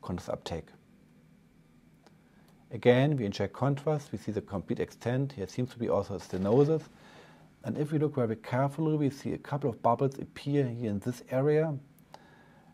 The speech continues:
And over time, we see more and more bubbles appear here, but also in this area, a couple of bubbles appear. Sometimes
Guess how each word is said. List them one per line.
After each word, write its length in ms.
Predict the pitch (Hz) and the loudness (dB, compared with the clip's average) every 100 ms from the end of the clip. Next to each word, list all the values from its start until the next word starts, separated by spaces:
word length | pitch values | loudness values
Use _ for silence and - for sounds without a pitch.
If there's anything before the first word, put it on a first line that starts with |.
| - | -12
And 80 | 78 | 0
over 240 | 135 180 | 2 2
time, 400 | 180 139 143 143 | 2 0 0 0
we 100 | 127 | -2
see 300 | 113 - 127 | -4 -4 -2
more 760 | 101 101 110 120 131 151 156 143 | 0 0 2 4 6 6 4 0
and 160 | 113 98 | -4 -2
more 300 | 110 123 117 | 2 4 6
bubbles 320 | 120 120 117 | 6 4 -2
appear 440 | 98 - - 135 | -10 -10 -2 0
here, 320 | 113 - 135 147 139 - - - | 0 -2 -2 -2 -6 -18 -20 -6
but 160 | 120 - | -6 -2
also 260 | 135 139 147 | 0 0 0
in 140 | 110 | -2
this 240 | 135 143 - | 0 -2 -4
area, 420 | - 123 139 135 135 | 0 2 4 2 0
a 80 | 101 | -8
couple 340 | - 123 123 | -6 -6 -4
of 160 | 120 - | -6 -2
bubbles 320 | 98 98 110 - | -2 0 -4 -8
appear. 460 | - - - 92 82 - - - - - - - | -16 -14 -8 -8 -8 -14 -20 -20 -20 -20 -20 -6
Sometimes 480 | - 180 - 180 | 0 0 0 -4